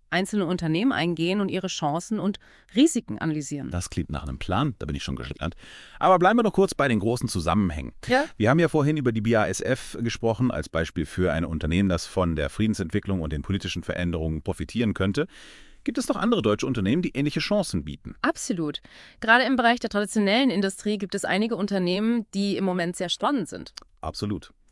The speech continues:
Speaker 2: Gerade die Chemieindustrie ist ja stark von den Energiepreisen abhängig.
Speaker 1: Ja.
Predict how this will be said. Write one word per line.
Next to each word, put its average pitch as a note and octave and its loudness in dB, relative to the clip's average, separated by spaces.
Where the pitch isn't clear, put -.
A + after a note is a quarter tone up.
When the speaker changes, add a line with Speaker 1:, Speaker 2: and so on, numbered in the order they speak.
Speaker 2:
Gerade A2 2
die D#3 -2
Chemieindustrie F#2+ 2
ist B1 -8
ja D2+ -2
stark D2+ -4
von D2+ -6
den D2 -2
Energiepreisen D2 -6
abhängig. - -12
Speaker 1:
Ja. G#3 -6